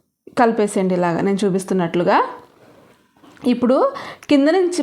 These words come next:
పైకి ఒక రెండు ఇంచులకి మార్క్ చేసుకోండి. ఎందుకంటే మనం బ్యాక్ పార్ట్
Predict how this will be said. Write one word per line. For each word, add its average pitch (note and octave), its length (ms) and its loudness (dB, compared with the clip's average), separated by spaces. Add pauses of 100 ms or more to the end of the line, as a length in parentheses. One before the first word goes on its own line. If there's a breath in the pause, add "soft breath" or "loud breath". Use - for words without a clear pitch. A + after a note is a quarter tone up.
పైకి A3 440 0
ఒక C4+ 100 0
రెండు A3 240 2
ఇంచులకి C4 360 0
మార్క్ G3+ 280 0
చేసుకోండి. F#3+ 540 -4 (100)
ఎందుకంటే C#4 460 2
మనం C#4 160 0 (680 loud breath)
బ్యాక్ A3 320 2
పార్ట్ C4 220 -2